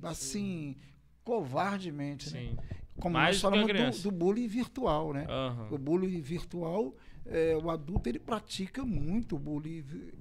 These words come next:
Speaker 1: virtual. Quando ele quer atacar alguém, quando ele quer, é, quando ele acha que alguém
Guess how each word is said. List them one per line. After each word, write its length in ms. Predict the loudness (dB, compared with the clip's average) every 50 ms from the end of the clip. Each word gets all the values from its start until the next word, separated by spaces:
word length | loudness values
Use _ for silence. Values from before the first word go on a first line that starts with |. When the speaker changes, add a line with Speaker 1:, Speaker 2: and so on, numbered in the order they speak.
| -16 -14
Speaker 1:
virtual. 600 | -12 -12 -12 -12 -12 -12 -10 -10 -10 -10 -12 -16 -16 -20 -16 -12 -10 -8 -8 -8 -4 -2 2
Quando 180 | 2 2 2 2
ele 120 | 0 0
quer 240 | -2 0 0 0 0 0 -2
atacar 500 | -6 -8 -2 -2 -2 -2 -2 -4 -2 0 2
alguém, 540 | 2 0 0 -4 -4 -4 -4 -4 -4 -6 -6
quando 220 | -8 -8 -6 -4
ele 140 | -6 -6 -6
quer, 380 | -10 -4 -2 0 0 0 0 -4 -8 -18 -20 -20 -20 -20 -20 _ _ _ _
é, 220 | 2 2 4 4 2
quando 240 | 0 -2 0 0
ele 120 | 0 2 2
acha 240 | 0 0 -2 -4 -4
que 100 | -2 -2
alguém 580 | -2 -2 -2 -4 -4 -4 -4 -4 -6 -8 -10